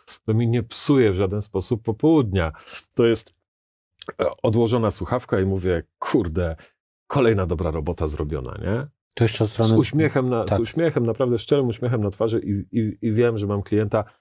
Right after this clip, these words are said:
Speaker 1: na lata, ale nawet nie o to chodzi, że ja go mam na lata. Tylko o to chodzi, że ja mu pomogłem i się cieszę, że mu pomogłem, nie?
Speaker 2: To jeszcze,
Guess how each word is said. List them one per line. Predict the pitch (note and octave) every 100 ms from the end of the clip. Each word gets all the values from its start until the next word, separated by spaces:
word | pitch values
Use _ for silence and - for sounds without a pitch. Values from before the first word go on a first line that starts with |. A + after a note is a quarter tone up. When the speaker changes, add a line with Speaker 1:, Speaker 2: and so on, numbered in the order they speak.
| - -
Speaker 1:
na | G#2+
lata, | A#2 A#2+ A2
ale | G#2 A2
nawet | A#2 A#2+ C3
nie | C3+ -
o | D3
to | D3
chodzi, | C#3 C#3 A2
że | G2+
ja |
go | F2+
mam | F2 E2+
na | E2+
lata. | D#2+ D#2 - _ _
Tylko | - D3
o |
to | C#3+ D3+
chodzi, | C#3+
że | - C#3+
ja |
mu | C3
pomogłem | C#3+ C#3 B2+ G#2 G2
i |
się | G2+
cieszę, | B2+ B2 G#2+
że | A2
mu | G#2+
pomogłem, | A2 G#2 D2+ C#2+
nie? | E2 G2+ -
Speaker 2:
To | A2+
jeszcze, | G#2 A2 G#2 G#2